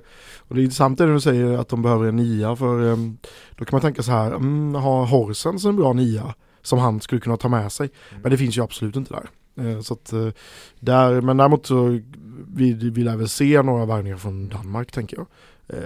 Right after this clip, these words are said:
Speaker 2: Ja, så blir det ju alltid när,
Speaker 1: Ja.
Speaker 2: eller ja, men nu, jag ska säga, några värvningar lär vi se, för det
Speaker 1: Mm.
Speaker 2: blir ju alltid när en ny tränare, då brukar han få en, en, en liten pengapung.
Speaker 1: Ja.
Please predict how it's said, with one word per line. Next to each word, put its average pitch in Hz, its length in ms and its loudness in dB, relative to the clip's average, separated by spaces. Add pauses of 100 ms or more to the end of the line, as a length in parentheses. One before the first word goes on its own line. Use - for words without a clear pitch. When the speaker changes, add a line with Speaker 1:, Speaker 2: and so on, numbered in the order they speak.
(200)
Speaker 2:
Ja, 127 100 -8
så 147 140 -4
blir 156 160 4
det 147 60 4
ju 143 60 8
alltid 131 340 2
när, 147 160 6
Speaker 1:
Ja. 139 160 8
Speaker 2:
eller 175 200 6
ja, 135 220 6
men 131 320 -2
nu, 131 120 -2
jag 127 160 0
ska 131 80 -4
säga, 127 360 -2
några 135 240 2
värvningar 131 340 2
lär 147 100 0
vi 139 80 -4
se, 110 200 -4
för 113 140 -6
det 113 60 -6
Speaker 1:
Mm. 139 100 2
Speaker 2:
blir 135 100 4
ju 131 60 4
alltid 117 200 -4
när 117 80 -4
en 120 60 -4
ny 120 140 -4
tränare, 113 400 -2
då 120 80 -4
brukar 123 260 -6
han 117 160 -6
få 113 160 -4
en, 120 100 -4
en, 123 160 -6 (160)
en 123 220 -8
liten 120 360 -8
pengapung. 104 720 -6 (300)
Speaker 1:
Ja. 139 140 6